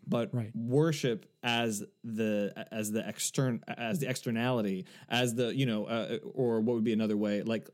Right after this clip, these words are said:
Speaker 1: like, I think it's very easy to see it in terms of, like, a sacrifice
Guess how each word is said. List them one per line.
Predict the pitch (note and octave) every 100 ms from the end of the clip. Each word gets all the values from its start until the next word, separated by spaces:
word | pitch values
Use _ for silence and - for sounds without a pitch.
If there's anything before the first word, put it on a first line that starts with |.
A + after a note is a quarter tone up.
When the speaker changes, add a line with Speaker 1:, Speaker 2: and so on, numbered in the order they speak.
| -
Speaker 1:
like, | A#2+
I | C3
think | D3+
it's | D#3
very | C3+ C#3+
easy | B2 C3+ C3
to | A2+
see | - A#2+ A2+
it | -
in | A2 G#2
terms | G2+ A2+ G#2+
of, | G2
like, | G#2 F#2+ - - - -
a | A#2
sacrifice | G#2 C#3+ C3 A2+ - G2 E2 -